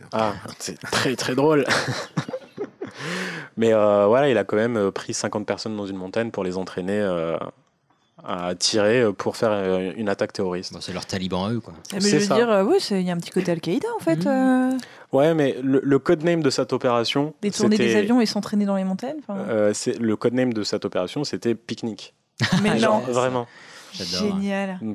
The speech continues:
Speaker 1: Pour inviter tout le monde, il a dit, « Oh, venez au pique-nique, euh, dans les montagnes. » Enfin bref. Et du coup, les autres, les neuf, euh, les neuf étudiants, là, qu'est-ce qu'ils sont devenus ? Comme j'ai dit, c'est pas évident parce que, bah, la Corée du Nord n'est pas réputée pour sa transparence.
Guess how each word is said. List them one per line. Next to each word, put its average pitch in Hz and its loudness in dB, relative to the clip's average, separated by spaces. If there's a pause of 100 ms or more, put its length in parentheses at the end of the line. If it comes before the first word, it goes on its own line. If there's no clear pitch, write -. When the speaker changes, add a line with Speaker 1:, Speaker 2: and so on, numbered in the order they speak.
Speaker 1:
Pour 107 -2
inviter 110 0
tout - -12
le 110 -4
monde, 120 -2
il 107 -2
a 98 -2
dit, « 104 -4
Oh, 139 0
venez 131 -4
au 135 -4
pique-nique, 123 -10
euh, 101 -4
dans 104 -8
les 104 -8
montagnes. » 98 -10
Enfin - -8
bref. 92 0 (720)
Et 113 -2
du 135 4
coup, 247 4
les 135 6
autres, - 2 (680)
les 101 -2
neuf, 107 -2
euh, 90 -6
les 90 -10
neuf 95 -8
étudiants, 85 -8
là, 80 -10
qu'est-ce 143 -2
qu'ils - -10
sont 120 -2
devenus ? 95 -4 (460)
Comme 90 -4
j'ai 87 -10
dit, 107 -4
c'est - -8 (120)
pas 117 2
évident 101 -2
parce - -12
que, - -10
bah, - -12
la - -12
Corée 87 -12
du 90 -10
Nord 90 -6
n'est 82 -12
pas 85 -6
réputée 85 -10
pour - -14
sa - -14
transparence. 233 0